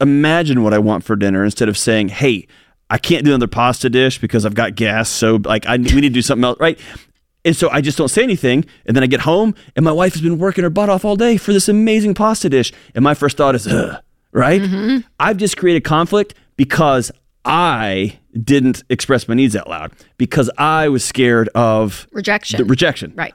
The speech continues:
Speaker 1: of the other side of this thing. So I just hedge it. And so everyone has to know this. Conflict delayed is conflict amplified. Anytime I choose to squash what I feel, squash what I need,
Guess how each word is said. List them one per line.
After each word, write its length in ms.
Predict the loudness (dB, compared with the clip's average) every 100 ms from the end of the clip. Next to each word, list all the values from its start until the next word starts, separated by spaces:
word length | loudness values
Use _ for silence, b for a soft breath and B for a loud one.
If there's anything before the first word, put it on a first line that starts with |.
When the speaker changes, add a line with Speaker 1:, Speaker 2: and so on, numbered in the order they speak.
| -2
Speaker 1:
of 140 | 0
the 80 | 2
other 80 | 0
side 220 | 0 0
of 60 | 0
this 100 | -2
thing. 160 | -2 -2
So 160 | 0
I 60 | 0
just 220 | 0 -2
hedge 220 | 0 -2 -2
it. 100 | -12 B B B
And 180 | 0 0
so 340 | 0 0 0 -2 _ _ -20 _ -2
everyone 320 | 0 2 0
has 160 | 0 0
to 80 | 0
know 140 | 0
this. 320 | -2 -10 -18 _ _ _ _ _ _ _ _ _ _ _ _ _ _ _ _ _ _ -12 -4
Conflict 680 | 0 2 0 0 -2 -2 -4 0
delayed 720 | 2 2 -2 -6 -10 -12 -4
is 160 | -4
conflict 560 | -2 -2 0 0 -2 -2
amplified. 720 | -4 -4 -4 -10 -12 -16 -18 _ _ _ b b b b b b _ _ 0
Anytime 760 | 2 0 0 0 2 2 0
I 200 | 0 -2
choose 420 | 0 0 0 0 0
to 100 | -4
squash 580 | -4 -4 0 0 0 0
what 100 | -2
I 60 |
feel, 480 | -2 -2 0 0 -2
squash 400 | -4 -2 -2 0
what 120 | 2
I 100 | 2
need, 500 | 4 4 2 2 -2